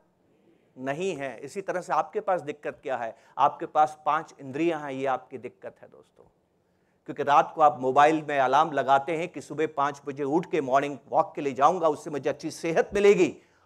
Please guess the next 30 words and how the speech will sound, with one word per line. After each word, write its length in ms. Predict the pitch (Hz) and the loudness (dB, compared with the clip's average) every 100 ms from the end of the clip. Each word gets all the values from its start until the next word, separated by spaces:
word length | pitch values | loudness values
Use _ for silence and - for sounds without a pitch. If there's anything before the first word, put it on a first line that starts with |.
| - | -2
और 100 | 143 | 0
जैसे 380 | 143 156 147 196 | 2 2 4 2
ही 140 | 214 | 2
मॉर्निंग 340 | 156 156 175 147 | 4 2 2 2
वॉक 400 | 156 170 - _ _ _ | 4 4 0 _ _ _
के 80 | - | -4
लिए 240 | 156 175 | 2 2
बेल 300 | 156 123 175 | 2 2 2
बजती 420 | 147 147 - 240 226 | 2 -4 -4 -2 0
है, 120 | 196 | 0
सुबह 340 | 175 170 156 | -2 2 8
आपकी 600 | 156 156 170 151 123 - - | 8 6 0 -4 -4 -6 0
अलार्म 360 | 139 165 202 | 8 8 8
बजता 440 | 123 135 - - 226 | 2 -4 -2 6 8
है, 340 | 143 - - _ _ | 8 2 -4 _ _
उस 180 | 147 - | -14 -8
वक्त 160 | 196 156 | -2 0
आपकी 220 | 151 185 | 0 -2
नींद 340 | 131 151 196 | -8 -6 -8
खुलती 440 | - 160 156 208 190 | -10 -12 -10 -4 -2
है, 220 | 135 117 _ _ - | -2 -8 _ _ -10
तो 80 | |
पांचों 420 | 135 151 151 175 147 | -4 -2 -2 -2 -4
इंद्रियों 240 | 151 165 | -4 -4
में 120 | 165 | -4
से 120 | 151 | -6
एक 120 | 160 147 | -8 -8
इंद्रिय 260 | 143 160 | -6 -4
है 160 | 156 139 | -4 0
आंख, 400 | 131 175 - | 2 2 0